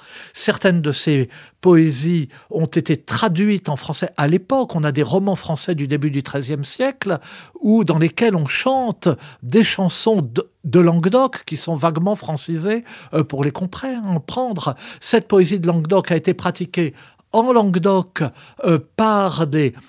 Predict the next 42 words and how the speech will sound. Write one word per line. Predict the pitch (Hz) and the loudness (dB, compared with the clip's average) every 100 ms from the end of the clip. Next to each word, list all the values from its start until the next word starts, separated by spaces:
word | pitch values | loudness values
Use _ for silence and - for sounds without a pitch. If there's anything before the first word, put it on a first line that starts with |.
| _ | _
populations | 196 - 175 160 175 | -4 0 0 0 0
environnantes | 147 156 151 156 233 240 131 | 0 0 2 2 0 -2 0
dont | 180 | -2
ce | 175 | 0
n'était | 151 156 | -2 -2
pas | 147 202 | -2 0
la | 147 | 0
langue | 147 | -2
maternelle. | 139 139 202 254 226 | -4 -4 -8 -4 -2
Les | 151 | -2
Catalans | - - - 190 226 214 | -2 -4 -2 -2 -4 -6
composaient | - 143 147 | -10 -6 -4
des | 143 | -4
poèmes | 135 151 139 | -4 -6 -6
en | |
Languedoc, | 151 196 190 233 - | -6 -8 -6 -8 -8
les | 135 123 | -12 -10
Italiens | 151 190 214 226 196 | -8 -6 -4 -4 -4
composaient | 151 139 151 165 | -10 -8 -6 -6
des, | 151 131 165 175 - | -6 -8 -8 -16 -12
euh, | 147 | -8
des | 139 147 | -4 -4
poèmes | 143 165 151 135 | -2 -4 -4 -6
en | 127 | -10
Languedoc. | 131 151 247 262 - - - | -10 -8 -8 -8 -14 -20 -6
Euh, | 175 123 - - | -2 -2 -4 -12
et | - 143 | -8 -8
puis, | - 156 147 | -6 -2 -2
bon, | 113 127 127 _ - | -2 -12 -12 _ -14
euh, | 160 - | -14 -6
les | 156 143 | -2 -2
trouvères, | - - 139 170 165 143 120 - 110 _ _ - | -2 -4 2 2 2 0 -4 -8 -10 _ _ -10
euh, | 135 123 | -8 -8
c'est | - | -6
l'équivalent | 131 117 127 131 127 | -6 -6 -4 -4 -2
de | 120 | -6
troubadour. | - 139 131 123 139 127 131 | -6 -4 -2 0 0 -2 -8
Les | |
trouvères | 127 143 131 110 | -12 -8 -8 -8
français | - 123 135 - 147 | -10 -8 -6 -2 -4
ont | 123 | -4
composé | 107 120 127 120 | -8 -12 -12 -12